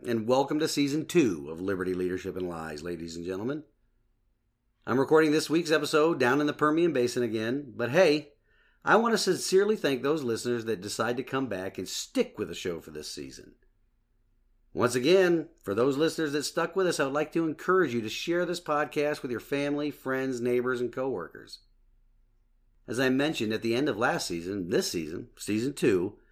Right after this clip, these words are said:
will be a tricky one, but only in a logistical sense.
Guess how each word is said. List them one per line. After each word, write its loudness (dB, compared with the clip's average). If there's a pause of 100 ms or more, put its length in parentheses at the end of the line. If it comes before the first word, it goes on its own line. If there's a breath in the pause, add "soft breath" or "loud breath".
(300 soft breath)
will 0
be 4
a 6
tricky 4
one, 2
but 0
only 4
in 2
a 0
logistical 0
sense. -14